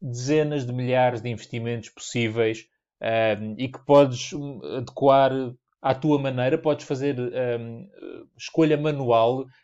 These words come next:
por países, por taxas de juro, por prazos, por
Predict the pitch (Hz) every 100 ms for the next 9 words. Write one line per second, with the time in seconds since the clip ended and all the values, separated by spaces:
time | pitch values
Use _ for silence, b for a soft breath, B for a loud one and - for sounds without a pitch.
0 | b 147 139 131 123 143 147 123 113 107
1 | - 135 117 - 131 123 113 98 104 135
2 | 139 113 - 113 110 101 - 131 143 135
3 | 107 101 92 _ 110 110